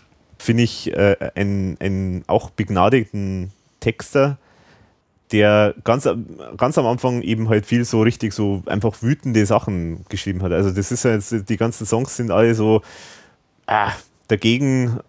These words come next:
„Ich will das nicht“ oder „Das und das gefällt mir nicht“. Also es sind ja richtige, wie es halt so schön heißt, Protestsongs gewesen und hat sich aber dann im Laufe der Zeit immer mehr auch entwickelt in andere Richtungen und ist mittlerweile fast schon lyrische Musik, die er da macht.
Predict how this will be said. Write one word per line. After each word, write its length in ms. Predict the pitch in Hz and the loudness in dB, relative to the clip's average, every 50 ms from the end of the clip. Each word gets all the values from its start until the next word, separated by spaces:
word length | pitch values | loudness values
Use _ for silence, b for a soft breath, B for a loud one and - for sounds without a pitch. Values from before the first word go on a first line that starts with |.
| _ _ _ _ _ - | _ _ _ _ _ -6
„Ich 180 | - 127 - | -4 -2 0
will 120 | 123 127 135 | 2 2 2
das 160 | 135 123 113 | 2 2 2
nicht“ 340 | 123 120 123 120 - - - | 2 2 2 2 0 -4 -4
oder 180 | 87 101 101 | -2 0 0
„Das 180 | 98 - 117 127 | 0 0 0 0
und 140 | 135 110 101 | 0 0 2
das 180 | 113 113 - - | 0 0 0 -2
gefällt 200 | - 110 113 107 | 0 0 0 0
mir 80 | 113 | 0
nicht“. 300 | 104 104 107 107 - - | 0 2 2 2 0 -2
Also 160 | - 98 104 101 | -4 -2 -2 -2
es 180 | 101 - - | -2 -2 0
sind 320 | - 139 131 123 117 113 - | 0 2 4 4 2 2 0
ja 100 | - 92 | -4 -6
richtige, 480 | 120 135 - - 135 117 117 113 110 - | -6 -4 -4 -4 -2 0 2 0 0 -2
wie 320 | - - - - 107 113 | -4 -14 -12 -8 -4 -4
es 100 | 123 - | -2 0
halt 140 | 120 107 101 | 0 0 0
so 180 | - - 107 101 | 0 -4 -8 -8
schön 240 | - - 104 98 101 | -6 -6 -4 -2 0
heißt, 280 | 98 98 - - - - | 0 0 -2 -2 -6 -10
Protestsongs 800 | - 104 - - 123 147 - - - - 92 101 - - - - | -10 -6 -2 -2 -2 -2 -2 -4 -8 -6 -6 -6 -8 -10 -12 -12
gewesen 440 | - 101 92 92 95 107 - 139 143 B B B B B B B B | -10 -8 -6 -4 -6 -6 -6 -8 -10 B B B B B B B B
und 120 | - 110 | -2 0
hat 120 | 117 131 135 | 0 2 4
sich 100 | 156 127 | 4 4
aber 100 | 123 123 | 4 4
dann 160 | 120 123 123 | 4 2 0
im 300 | 123 117 117 120 117 107 | 0 -2 -2 -2 0 2
Laufe 220 | 104 113 - - | 2 2 2 0
der 100 | 120 117 | -2 0
Zeit 160 | - 120 117 | 2 2 2
immer 160 | 110 123 131 120 | 2 0 -2 -2
mehr 440 | 113 117 120 123 127 127 117 101 - - | 2 4 4 6 6 4 4 0 -4 -4
auch 240 | - - 107 117 - | -2 -2 -2 0 -2
entwickelt 440 | 123 110 113 123 - - 143 120 123 | -4 -4 -4 -6 -4 -4 -4 -2 -2
in 160 | 113 104 98 | -2 -2 -2
andere 400 | 85 82 110 127 143 131 120 98 | -4 -2 -2 0 0 0 0 -2
Richtungen 500 | 107 107 - - 127 127 131 131 135 135 B B B B B B | -2 -6 -6 -6 -6 -4 -4 -2 -4 -6 B B B B B B
und 100 | B 104 | B -2
ist 140 | 113 107 - | 0 0 0
mittlerweile 380 | 127 127 - 151 131 120 120 117 | 0 0 2 4 4 4 4 2
fast 240 | - 117 120 - | 2 0 -2 -2
schon 200 | - - 101 95 | -4 -8 -6 -4
lyrische 640 | 95 107 127 175 190 196 - - - 131 123 120 120 | -2 0 0 2 2 0 -2 -2 -2 0 2 2 2
Musik, 560 | 107 107 104 104 - 139 139 - - - - - | 2 0 -2 -2 0 0 0 0 -2 -10 -10 -6
die 100 | 101 92 | -2 -2
er 80 | 90 | 0
da 100 | 87 90 | 0 0
macht. 400 | 82 82 92 135 - - - - | 0 0 0 0 -2 -4 -20 -20